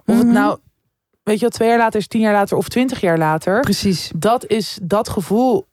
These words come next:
Speaker 1: eh, moet je serieus nemen.
Speaker 2: Ja.
Speaker 1: En, eh, kijk, misschien is hij zich er niet van bewust, misschien wel, misschien, weet je wel, heeft hij zijn leven gebe-,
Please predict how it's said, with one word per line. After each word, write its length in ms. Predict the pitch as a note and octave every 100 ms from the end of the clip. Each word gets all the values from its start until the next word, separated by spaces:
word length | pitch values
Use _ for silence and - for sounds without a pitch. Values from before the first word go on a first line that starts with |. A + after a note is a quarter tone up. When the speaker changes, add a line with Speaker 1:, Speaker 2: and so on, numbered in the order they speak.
| -
Speaker 1:
eh, 140 | F#3+
moet 180 | F#3+ G3
je 60 | -
serieus 480 | G3+ F#3 G#3 B3
nemen. 340 | F3+ D3+ D#3 D#3
Speaker 2:
Ja. 200 | A3 A3 - - - - _
Speaker 1:
En, 540 | - F#3+ G3 F#3+ F#3+ - _ _ _ _
eh, 960 | - F3+ F3+ F#3 F3+ F3+ F3 E3+ D#3+ - - _ _ _ _ _ _ _ _ _ _
kijk, 420 | - G3+ F#3+ - - _ _ _ _ _ _ _ _ _ _
misschien 400 | G3 F3+ A3 G#3+
is 60 | G#3
hij 140 | F3+
zich 120 | F3+
er 100 | F3
niet 120 | F3 E3+
van 120 | F3+
bewust, 420 | F#3 A#3 C4 -
misschien 360 | F#3+ - F3 E3+
wel, 380 | G#3+ A3+ A3+
misschien, 580 | G#3 F3 - F#3 F3+ F3 -
weet 180 | F3
je 60 | -
wel, 140 | F#3 -
heeft 340 | - F#3 F3
hij 100 | F3+
zijn 120 | E3
leven 300 | F#3 G#3 G3
gebe-, 420 | G3+ F3+ F#3 -